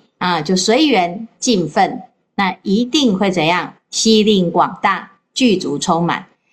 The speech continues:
你的心就是越来越广大啊，你就不分别，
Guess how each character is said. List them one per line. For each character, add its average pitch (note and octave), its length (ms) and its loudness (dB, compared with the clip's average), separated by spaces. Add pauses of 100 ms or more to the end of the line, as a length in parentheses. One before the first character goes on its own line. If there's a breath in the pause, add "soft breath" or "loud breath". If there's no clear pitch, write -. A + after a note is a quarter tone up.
(120)
你 G#3 100 2
的 B3+ 100 4
心 D#4 580 -2
就 G#3 160 0
是 F#3 160 -2
越 B3 240 4
来 D#3+ 140 0
越 F#3 160 0
广 - 260 -2
大 - 260 -2 (340)
啊， A#3+ 320 0
你 G#3+ 120 -2
就 D4+ 60 -2
不 F4+ 200 2
分 F4 260 2
别， F3 420 0